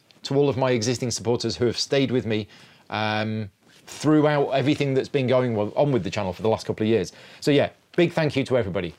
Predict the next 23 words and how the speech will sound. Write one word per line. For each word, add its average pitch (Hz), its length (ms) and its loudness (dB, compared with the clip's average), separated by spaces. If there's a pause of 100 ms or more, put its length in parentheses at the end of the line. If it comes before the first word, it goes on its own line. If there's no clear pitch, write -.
On 170 220 2
screen 180 380 4
now 170 460 0
is 123 120 2
a 127 40 6
list 127 220 2
of 120 140 -2 (460)
all 180 220 8
of 151 100 4
the 156 40 4
new 156 180 4
supporters 131 520 0
in 127 240 -2
November. 98 480 0
And 110 80 -6
as 113 100 -2
you 110 60 -4
can 120 80 -2
see 165 160 4
down 170 160 2
at 139 60 0
the 135 60 0
bottom, 143 380 0